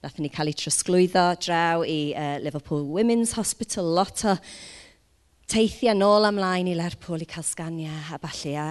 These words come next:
a rhai wythnosau wedyn i fewn i'r feichogrwydd, yy, nathon ni cael y newyddion bod oedd y doctoriaid meddwl oedd gen plentyn ni Edward syndrome,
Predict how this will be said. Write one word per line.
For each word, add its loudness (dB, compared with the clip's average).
a -6
rhai 6
wythnosau -4
wedyn -4
i -4
fewn 2
i'r 0
feichogrwydd, 0
yy, 0
nathon -4
ni -6
cael 0
y 2
newyddion -2
bod 0
oedd -2
y -14
doctoriaid 0
meddwl 0
oedd -10
gen -4
plentyn -6
ni -4
Edward 2
syndrome, -4